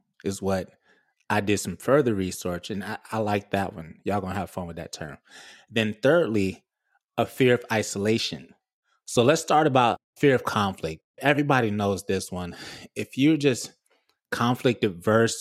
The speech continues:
or maybe you haven't developed your skills of conflict resolution, saying no can be very difficult because saying yes completely avoids the conflict. Because when you say no, people wanna know why, right? And if you don't like to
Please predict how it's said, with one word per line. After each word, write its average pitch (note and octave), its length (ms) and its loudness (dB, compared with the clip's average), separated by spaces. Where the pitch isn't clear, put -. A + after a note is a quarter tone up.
or G#2 120 0
maybe A#2 280 2
you A2+ 120 2
haven't A2 340 0
developed G#2 460 -2
your F#2+ 100 -4
skills G2+ 440 -4
of - 80 -16
conflict G2+ 500 -6
resolution, G2+ 720 -6
saying C#3+ 460 0
no B2 220 6
can G#2+ 220 -4
be F#2+ 140 -4
very G#2+ 640 0
difficult G2 720 -4
because G#2+ 400 -4
saying A2+ 440 -2
yes A#2 360 0
completely C3 460 2
avoids G#2 320 2
the - 60 -12
conflict. - 560 -4
Because B2+ 240 0
when B2 100 0
you A2+ 80 -2
say A2+ 220 2
no, C3+ 220 2
people - 280 -2
wanna G#2+ 200 -2
know G2+ 160 -2
why, - 380 -4
right? A2+ 300 4
And G#2+ 100 -4
if G#2+ 140 -4
you C3 120 2
don't D#3+ 160 -2
like B2 260 -2
to G2+ 100 -2